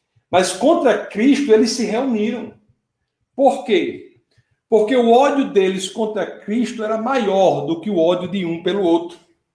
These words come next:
Mas foi ali onde eles encontraram algo em comum, no ódio contra Cristo, que algo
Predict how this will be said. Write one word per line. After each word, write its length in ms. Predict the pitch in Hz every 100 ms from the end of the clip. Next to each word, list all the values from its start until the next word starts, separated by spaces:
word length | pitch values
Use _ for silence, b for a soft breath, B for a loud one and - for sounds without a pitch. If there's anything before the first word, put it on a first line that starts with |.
| _ _ _ _ _ _ _ _ _
Mas 240 | 202 208 208
foi 260 | 269 311
ali 840 | 277 226 202 240 247 185 147 - - -
onde 300 | 180 214 214
eles 340 | 208 208 180
encontraram 760 | 220 233 214 208 208 247 220
algo 200 | 214 220
em 120 | 220 214
comum, 360 | 214 185 170
no 140 | 185 208
ódio 380 | 214 240 220
contra 340 | 196 185 190 -
Cristo, 460 | 147 127 - - _ _ _
que 140 | - 185
algo 640 | 185 190 190 196 190 -